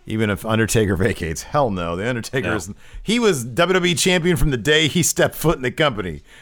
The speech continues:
Speaker 1: He is not getting that. He does not need that I C title.
Speaker 2: No,
Speaker 1: What you
Speaker 2: that's
Speaker 1: got?
Speaker 2: not gonna do anything about his legacy. Tony V, what if Bayley turns into Neville when he lost the Cruiserweight title? That's what it should, she should get, like, really upset, super mopey. That'd be great.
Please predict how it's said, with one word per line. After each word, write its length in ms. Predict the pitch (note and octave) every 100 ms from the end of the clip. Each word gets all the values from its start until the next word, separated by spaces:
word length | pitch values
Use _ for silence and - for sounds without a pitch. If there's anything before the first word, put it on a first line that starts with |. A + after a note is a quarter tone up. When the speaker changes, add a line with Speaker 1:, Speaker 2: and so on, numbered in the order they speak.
| -
Speaker 1:
He 160 | - D#3
is 180 | B2+ G#2+
not 320 | C3 C3+ B2
getting 200 | B2+ A#2
that. 120 | A#2
He 140 | A#2 B2+
does 180 | G2 F#2
not 220 | A#2 G#2+
need 120 | G#2+
that 180 | F#2+ F#2
I 180 | F#2 F#2+
C 180 | G2+
title. 360 | F#2 F#2 D#2+ D#2
Speaker 2:
No, 180 | - F#2
Speaker 1:
What 100 | D#2
you 40 | -
Speaker 2:
that's 160 | F2 -
Speaker 1:
got? 40 |
Speaker 2:
not 60 | G#2
gonna 80 | F2+
do 80 | G2
anything 180 | F2+
about 160 | E2 E2+
his 120 | D#2+
legacy. 320 | F2 D#2 -
Tony 280 | E2+ C3 A2
V, 340 | F2+ A#2 A#2 A2+
what 160 | A#2+
if 160 | A2 F2
Bayley 360 | G#2 A2+ G#2+
turns 340 | F#2+ A#2 A2 F#2+
into 160 | F2
Neville 440 | F2 A#2 A2+ G2 F#2+
when 100 | F2+
he 100 | F2
lost 360 | F2 F#2+ F2 -
the 60 |
Cruiserweight 440 | - A2+ F#2 E2+ -
title? 260 | E2+ F2 -
That's 240 | D3 -
what 100 | G2
it 60 | F2
should, 140 | -
she 160 | - C3+
should 140 | B2
get, 160 | G#2+ F2+
like, 140 | F2 E2+
really 340 | G#2 A2+ F#2+
upset, 380 | E2 - F#2 -
super 240 | - - F2
mopey. 300 | E2+ F2+ F2+
That'd 120 | E2+
be 60 | E2
great. 240 | F2